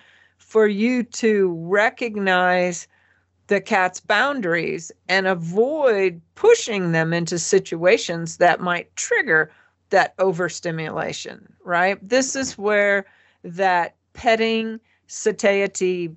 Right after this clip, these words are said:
comes into play, right? There are, there are neurons, it's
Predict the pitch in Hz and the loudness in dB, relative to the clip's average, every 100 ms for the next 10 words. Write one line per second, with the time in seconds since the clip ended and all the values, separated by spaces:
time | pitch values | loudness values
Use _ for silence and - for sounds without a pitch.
0 | - 208 196 175 185 170 160 156 - 170 | -6 -2 0 0 -2 -4 -6 -8 -2 0
1 | 65 - - - - 165 170 175 190 180 | 0 -4 -12 -6 0 0 0 -2 0 0
2 | - 185 180 175 165 - _ _ _ _ | 0 0 0 0 -4 -12 _ _ _ _
3 | _ _ _ _ - 180 - 175 180 190 | _ _ _ _ -2 -2 0 0 0 0
4 | 208 214 196 165 160 151 151 160 147 - | 0 2 2 2 2 -2 -4 -6 -6 -6